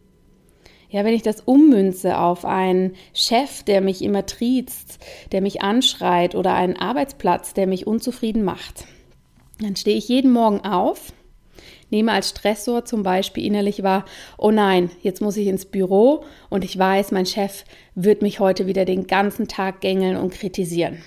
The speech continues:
Was mache ich damit? Ich komme damit in die Alarmphase. Der Körper spannt sich an, wir beißen die Zähne aufeinander, wir gehen zähneknirschend dahin.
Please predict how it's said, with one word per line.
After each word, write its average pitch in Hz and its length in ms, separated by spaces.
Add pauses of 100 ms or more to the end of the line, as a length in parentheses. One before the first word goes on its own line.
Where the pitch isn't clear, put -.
(1400)
Was 180 160
mache 190 220
ich 254 100
damit? 269 520 (340)
Ich - 80
komme 196 240
damit 180 320
in 185 120
die 180 140
Alarmphase. 180 920 (460)
Der - 80
Körper 196 340
spannt 185 340
sich - 240
an, 226 420 (200)
wir 190 140
beißen 185 340
die 170 120
Zähne 233 480
aufeinander, 202 680 (300)
wir 196 100
gehen 190 220
zähneknirschend 180 840
dahin. 170 380